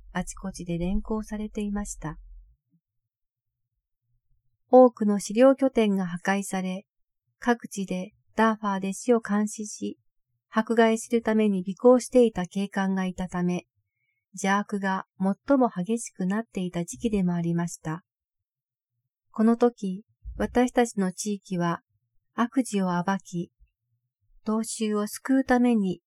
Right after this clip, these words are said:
修練者の全体的な協力が必要でした。当時の真相資料は、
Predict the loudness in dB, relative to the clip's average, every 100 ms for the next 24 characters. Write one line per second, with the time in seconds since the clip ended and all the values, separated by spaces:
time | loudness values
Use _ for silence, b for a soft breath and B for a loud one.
0 | -16 -4 0 2 2 2 -2 -2 0 0
1 | 2 4 4 2 0 2 2 4 4 4
2 | 2 0 0 -2 -2 -2 0 -2 -4 -6
3 | -8 _ _ _ _ _ _ _ _ _
4 | _ _ _ _ _ _ _ 0 2 2
5 | 0 -4 -4 -2 -2 0 -2 -2 -4 -2
6 | -2 -2 -4